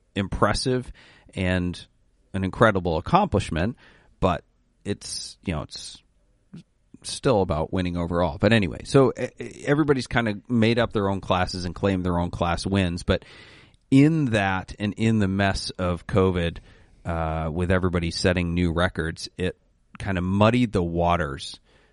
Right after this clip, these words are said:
such that nobody knew who held the record anymore or what it was or what even Cannonball was. They just knew that it was all over the news. And I, I've gotten a lot of entertainment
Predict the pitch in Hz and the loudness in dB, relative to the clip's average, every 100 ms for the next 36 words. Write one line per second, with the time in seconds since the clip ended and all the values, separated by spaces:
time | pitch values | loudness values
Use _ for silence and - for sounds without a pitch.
0 | _ _ - 101 - 110 98 101 107 95 | _ _ -2 0 2 0 2 2 2 2
1 | 90 95 95 92 90 87 - 135 120 110 | 2 2 4 4 4 2 4 6 6 4
2 | 104 95 85 90 - 87 90 87 85 82 | 2 2 0 0 0 -2 0 0 0 0
3 | 80 92 104 131 139 98 98 98 87 90 | 0 -2 2 4 4 2 0 0 -2 -2
4 | 90 113 113 107 98 90 - 90 87 85 | 2 2 2 2 2 -2 -2 -2 0 0
5 | 78 82 82 87 85 82 87 95 90 87 | 0 0 -2 -2 -2 -2 0 2 4 2
6 | 85 82 78 78 78 78 78 78 76 - | 0 -2 -2 -2 -2 -4 -4 -4 -4 -2
7 | 87 92 95 95 110 117 95 90 95 127 | -4 -2 -2 0 2 2 0 0 4 6
8 | 160 - 131 117 - 113 107 85 - | 4 2 0 0 0 0 0 -2 -6